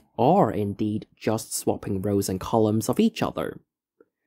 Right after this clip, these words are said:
We will have more examples later on, but this hopefully convinces you that the transpose looks like inverse,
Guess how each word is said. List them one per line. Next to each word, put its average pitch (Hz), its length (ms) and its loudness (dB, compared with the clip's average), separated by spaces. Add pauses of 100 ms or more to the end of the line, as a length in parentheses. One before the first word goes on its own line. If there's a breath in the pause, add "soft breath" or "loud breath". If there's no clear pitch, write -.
(360)
We 226 100 6
will 269 160 8
have 190 260 2
more 165 220 6
examples 127 640 0
later 113 340 2
on, - 300 0 (320 soft breath)
but 175 220 2
this 294 220 4
hopefully 156 500 2
convinces 131 760 0
you 87 240 0 (400 soft breath)
that 117 300 0
the 110 100 0
transpose - 880 0 (360)
looks 220 580 2
like - 200 -6
inverse, 107 720 -2